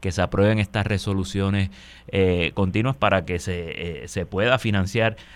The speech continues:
la operación federal, eh, gubernamental. Eh, y, y en ese y otros procesos que están ocurriendo allí, pues es necesario que a Puerto Rico se le hagan las asignaciones de Medicaid para que podamos tener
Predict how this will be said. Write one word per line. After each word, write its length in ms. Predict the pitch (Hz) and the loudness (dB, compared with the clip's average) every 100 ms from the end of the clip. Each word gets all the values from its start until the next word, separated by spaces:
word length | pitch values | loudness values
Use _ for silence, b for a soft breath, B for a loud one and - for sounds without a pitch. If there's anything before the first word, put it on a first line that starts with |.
| b | b
la 220 | 98 98 | 4 4
operación 640 | 95 98 92 - 104 107 | 6 4 2 2 2 2
federal, 640 | 104 110 98 98 104 107 - - - | 2 4 6 6 6 4 0 -8 0
eh, 340 | 98 95 95 | 4 4 4
gubernamental. 760 | 98 101 98 104 101 101 117 85 B B B | 2 2 2 2 0 0 0 -2 B B B
Eh, 180 | - - | -6 -4
y, 320 | 120 120 113 - | -2 0 0 0
y 280 | 117 117 113 | 2 4 4
en 240 | 113 113 | 4 0
ese 560 | - 135 151 175 160 139 | 0 0 2 0 0 0
y 220 | - 127 123 | 2 4 4
otros 340 | 127 131 147 | 2 2 -2
procesos 260 | - 139 139 139 135 | -2 -2 -2 -4 -4
que 80 | 123 | -4
están 180 | - | -2
ocurriendo 720 | 135 127 131 127 127 127 123 - | -2 -2 -2 -2 0 0 0 0
allí, 480 | 113 113 131 113 135 - | 0 2 2 0 -2 -2
pues 180 | 98 95 | -2 0
es 80 | |
necesario 600 | 110 117 131 113 143 156 - | 0 0 -2 0 0 0 2
que 200 | 104 - - | 0 0 -2
a 160 | 98 | -2
Puerto 240 | 98 90 85 | 0 0 0
Rico 240 | 95 - | -4 -4
se 120 | - | -2
le 80 | 95 | 0
hagan 220 | 90 117 | 2 0
las 140 | 143 120 | 0 -2
asignaciones 640 | 98 98 95 95 104 127 | -4 -4 -4 -2 -2 -2
de 100 | 120 | -2
Medicaid 420 | 123 127 131 127 | -2 -2 -2 -4
para 220 | 139 131 107 | -2 -4 0
que 180 | 98 | 0
podamos 540 | 90 98 92 95 117 - | 0 2 4 4 2 0
tener 400 | 120 117 110 | 2 4 2